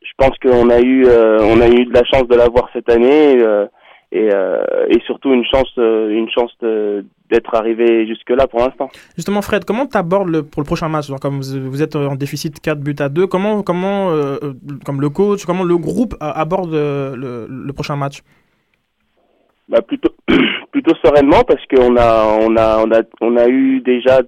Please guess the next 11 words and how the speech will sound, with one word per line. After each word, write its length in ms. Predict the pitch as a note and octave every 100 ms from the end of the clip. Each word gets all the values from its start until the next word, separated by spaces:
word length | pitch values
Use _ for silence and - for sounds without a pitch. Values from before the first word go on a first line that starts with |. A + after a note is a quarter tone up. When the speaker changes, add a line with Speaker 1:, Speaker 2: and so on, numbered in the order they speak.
| -
Speaker 1:
de, 520 | A#2+ A2+ A2 A2+ A#2 - _ _
plein 120 | - D3
de 80 | -
situations, 520 | - C#3+ C3 - D3+
on 160 | C#3
arrivait 420 | B2+ A#2 B2 A#2+ C3
à, 360 | A2+ G#2+ G#2+ - _ _ _
à 120 | A#2
inverser 360 | A#2+ B2 - D3
la 120 | B2+
tendance. 400 | A#2+ B2+ C3+ F#3+